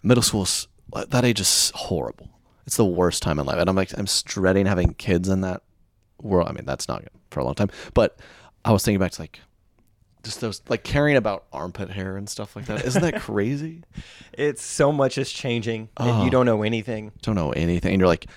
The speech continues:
Speaker 1: I remember my first girlfriend. The, all the relationships made me think of my first girlfriend. Um,
Speaker 2: Let's call her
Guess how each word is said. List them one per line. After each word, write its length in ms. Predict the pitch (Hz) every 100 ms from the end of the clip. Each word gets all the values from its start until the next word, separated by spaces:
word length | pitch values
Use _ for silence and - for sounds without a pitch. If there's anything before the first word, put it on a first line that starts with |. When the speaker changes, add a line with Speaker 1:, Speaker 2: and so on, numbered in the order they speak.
| - -
Speaker 1:
I 100 | 87
remember 440 | 92 95 92 87 - _ -
my 80 | 85
first 260 | 113 -
girlfriend. 440 | 107 76 - - - -
The, 260 | 87 85 -
all 80 | 80
the 80 | 80
relationships 460 | 78 73 - -
made 100 | 80
me 60 | 73
think 180 | 76 71
of 60 |
my 100 | 71
first 340 | 71 - 76 -
girlfriend. 480 | 76 73 82 78 - - - - _ _ -
Um, 440 | - 139 135 - - -
Speaker 2:
Let's 180 | 143 -
call 280 | 147 139
her 580 | 123 139 135 139 139 143